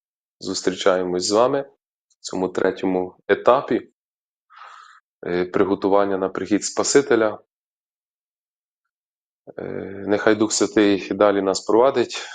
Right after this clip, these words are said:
в цих реколекціях, щоб я міг казати, ви могли чути.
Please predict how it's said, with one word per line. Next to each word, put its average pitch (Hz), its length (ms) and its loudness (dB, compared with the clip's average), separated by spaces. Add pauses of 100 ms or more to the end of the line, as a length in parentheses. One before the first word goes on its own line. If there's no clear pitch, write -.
(120)
в - 60 -16
цих - 240 -4
реколекціях, 104 1000 0 (300)
щоб - 240 -16
я 98 120 0
міг 101 220 -4
казати, 113 640 0 (140)
ви 95 160 -4
могли 95 320 0
чути. 117 500 -2